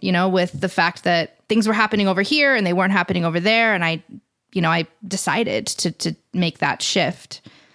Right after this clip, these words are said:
You know, on the other side, it just, being a, someone who looks like me and feels like me in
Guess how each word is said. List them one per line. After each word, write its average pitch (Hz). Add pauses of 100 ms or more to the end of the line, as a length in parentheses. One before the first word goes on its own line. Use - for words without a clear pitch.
(100)
You 254
know, 254
on 240
the 240
other 202
side, 214 (120)
it -
just, - (720)
being 247
a, 208 (220)
someone 226
who 220
looks 180
like 240
me 240
and 180
feels 190
like 202
me 190
in 175